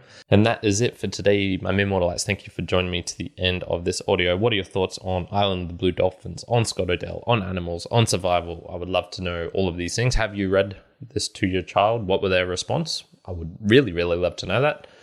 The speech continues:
The best way of doing that is by sending in a boostergram. So if you're listening right now on whatever podcast app you're on, I would just recommend checking out a, uh,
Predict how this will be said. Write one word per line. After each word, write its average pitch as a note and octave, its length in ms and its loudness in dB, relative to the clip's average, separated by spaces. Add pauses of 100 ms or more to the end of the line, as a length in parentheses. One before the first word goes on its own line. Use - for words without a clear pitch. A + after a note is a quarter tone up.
(180)
The A2 140 6
best A#2+ 260 4
way G2+ 320 2
of F2+ 260 -4
doing G#2 200 0
that G2 240 -2
is F#2 200 -6
by F#2 180 -2
sending F2+ 420 -4
in F2+ 360 -4
a F#2 40 -6
boostergram. F#2+ 560 0
So F2+ 140 -2
if - 120 -4
you're F2+ 120 0
listening F2+ 500 -6 (220)
right G2 200 4
now F#2 280 0
on F2 160 -8
whatever F#2+ 260 0
podcast - 520 -6
app - 180 -6
you're F2+ 200 0
on, D3+ 240 2 (340)
I C3 40 6
would C#3 140 8
just C3 180 -2
recommend G#2 440 0
checking G2+ 380 -4
out G2 360 -2
a, F2+ 340 0
uh, G2 300 -2